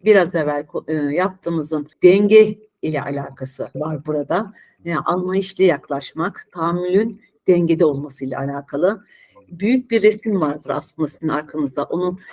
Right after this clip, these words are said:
içinizde, arkanızda, önünüzde, sağınızda, solunuzda bunu görebilmeniz gerekiyor. Eril enerji dengede olduğu zaman yaşamın herhangi bir a-, e, alanında gerçekleştirmek istediğiniz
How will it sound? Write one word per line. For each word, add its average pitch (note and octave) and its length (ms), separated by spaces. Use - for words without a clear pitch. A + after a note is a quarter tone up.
içinizde, E3+ 640
arkanızda, E3+ 680
önünüzde, E3 480
sağınızda, D#3+ 560
solunuzda E3 520
bunu F3+ 160
görebilmeniz C#3+ 640
gerekiyor. C3 500
Eril B3 220
enerji C4 460
dengede A#3 420
olduğu A3 320
zaman F#3+ 440
yaşamın A#3+ 500
herhangi A#3 580
bir G3 120
a-, D3+ 280
e, D3 200
alanında E3+ 640
gerçekleştirmek A3+ 1080
istediğiniz D3 680